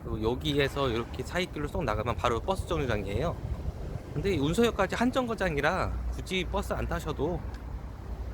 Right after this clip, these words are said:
뭐 걸어가셔서 또, 근데 맨날 걷는 것도 좀 일이죠. 한 십오 분 정도 걸리니까. 바로 앞에가 저 반도유보라거든요. 여기 있는 육교 바로 넘어가 반도유보라고. 여기 나가자마자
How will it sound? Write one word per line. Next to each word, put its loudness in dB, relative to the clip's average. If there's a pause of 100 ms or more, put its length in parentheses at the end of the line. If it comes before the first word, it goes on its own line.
(380)
뭐 -2
걸어가셔서 2
또, -4
근데 -4 (540)
맨날 6
걷는 2
것도 0
좀 -2
일이죠. 0 (880)
한 -6
십오 -4
분 -2
정도 0
걸리니까. 2 (180)
바로 8
앞에가 2
저 -4
반도유보라거든요. -2 (640)
여기 -4
있는 0
육교 0 (440)
바로 2
넘어가 2
반도유보라고. 0 (1000)
여기 4
나가자마자 4